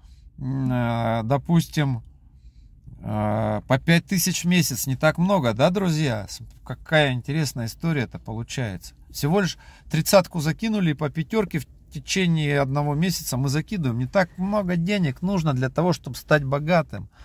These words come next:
Время? Нужно только время. Так, срок инвестирования. Давайте двадцать лет, да? Двадцать лет. Что ж у нас будет через двадцать лет?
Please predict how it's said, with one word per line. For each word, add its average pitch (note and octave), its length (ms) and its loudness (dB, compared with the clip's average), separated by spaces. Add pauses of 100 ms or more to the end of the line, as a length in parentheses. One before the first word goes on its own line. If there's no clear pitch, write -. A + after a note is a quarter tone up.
(200)
Время? F#3 400 -2 (180)
Нужно C#3+ 800 0
только G3+ 380 -2
время. D3+ 460 2 (1000)
Так, - 240 0
срок D#3 300 -2
инвестирования. E3+ 1040 0 (600)
Давайте B2+ 460 -2
двадцать A#2 400 -2
лет, G#2+ 260 -2
да? D#3+ 320 -2 (460)
Двадцать A2+ 460 -6
лет. A2 260 -6
Что C3 300 -8
ж A2+ 120 -8
у B2 40 -8
нас A#2 200 -4
будет B2+ 280 -2
через A2+ 320 -6
двадцать B2 420 -4
лет? C3+ 260 -2